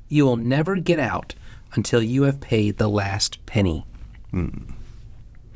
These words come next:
Speaker 2: That's a smart guy, <laughs> Jesus. Um, this week, our objective is to see anger as the heart of a problem that escalates.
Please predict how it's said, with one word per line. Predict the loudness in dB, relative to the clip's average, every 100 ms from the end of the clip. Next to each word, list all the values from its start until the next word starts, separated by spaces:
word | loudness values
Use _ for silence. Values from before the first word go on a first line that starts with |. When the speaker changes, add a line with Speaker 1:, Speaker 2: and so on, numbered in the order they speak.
| -14 -12 -12 -12 -12 -12 -10 -12 -14 -10
Speaker 2:
That's | -8 -6
a | -4
smart | 0 0 0 2 4 6 6 6
guy, | 6 6 6 4 -2 -6 -2 -2
<laughs> | -2 -14 -4
Jesus. | 2 4 4 2 0 -2 -4 -6 -10 -8 -10 -8 -10 -10 0
Um, | 4 6 6 2 -2 -10 -14 -14 -14 4
this | 6 6 6
week, | 6 6
our | 4
objective | 4 4 4 6 4 4 2 4
is | 4 4 0
to | 0 0
see | 0 2 4 4
anger | 4 4 6 6 6 4
as | 2 0
the | 0
heart | 2 6 6
of | 6
a | 2
problem | 4 6 6 6 6
that | 4
escalates. | 2 2 2 2 2 0 -4 -6